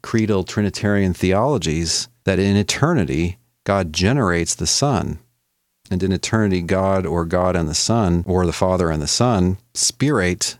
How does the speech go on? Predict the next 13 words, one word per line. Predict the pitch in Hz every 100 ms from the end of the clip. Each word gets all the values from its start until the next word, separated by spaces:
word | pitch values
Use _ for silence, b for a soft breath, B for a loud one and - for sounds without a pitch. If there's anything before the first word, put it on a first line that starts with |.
| _
the | 92
Holy | 87 95 87
Spirit, | - 127 123 85 -
or | 90
that | 87
the | 92
Holy | 87 107 98
Spirit | - - 123 98 -
proceeds | - 90 - 151 131 85 78
from | - 87
Father | 80 82 80
and | 80 80
Son. | - 82 80